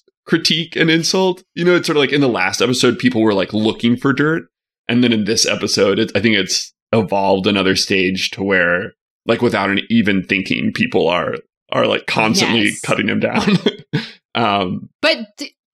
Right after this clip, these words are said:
Speaker 2: yeah, keep going.
Speaker 1: so, so with April, we have just, like, a constant courtship from, I'm gonna call him Johnny,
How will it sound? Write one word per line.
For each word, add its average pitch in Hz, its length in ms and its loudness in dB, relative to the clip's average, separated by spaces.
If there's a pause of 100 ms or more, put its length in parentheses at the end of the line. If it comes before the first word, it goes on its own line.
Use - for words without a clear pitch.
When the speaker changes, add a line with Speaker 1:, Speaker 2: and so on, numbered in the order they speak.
Speaker 2:
yeah, 311 320 -2
keep 285 240 -10
going. 277 320 -4
Speaker 1:
so, 123 600 0
so - 160 0
with 131 220 0
April, 220 460 0
we 123 160 2
have 107 640 -2 (200)
just, 123 240 0
like, 104 260 -2
a - 60 -2
constant 117 720 -2 (120)
courtship - 640 -2 (380)
from, 98 560 0 (560)
I'm 135 100 0
gonna - 140 0
call - 220 0
him 110 100 2
Johnny, 110 480 0